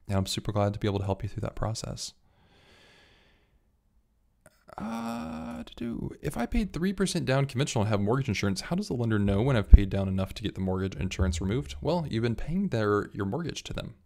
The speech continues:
every single month. And so they track, they, they know what your balance is. Um, so that is how they know.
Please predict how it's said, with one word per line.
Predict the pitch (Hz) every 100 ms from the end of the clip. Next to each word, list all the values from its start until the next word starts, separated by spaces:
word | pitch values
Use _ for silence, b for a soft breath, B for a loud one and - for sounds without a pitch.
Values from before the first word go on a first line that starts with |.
| _ - -
every | 98
single | - 95 95 90 - -
month. | 101 147 - b b b b
And | -
so | 117
they | 107 117
track, | - 92 - 117
they, | 120 117
they | 117 127
know | 117
what | -
your | 98
balance | 110 101 98
is. | - - - b b b b b
Um, | 92 87 87 87 - -
so | - 92
that | 101 113
is | 98 85 -
how | - 95 92 98 -
they | - 95 90 95 - - - -
know. | - -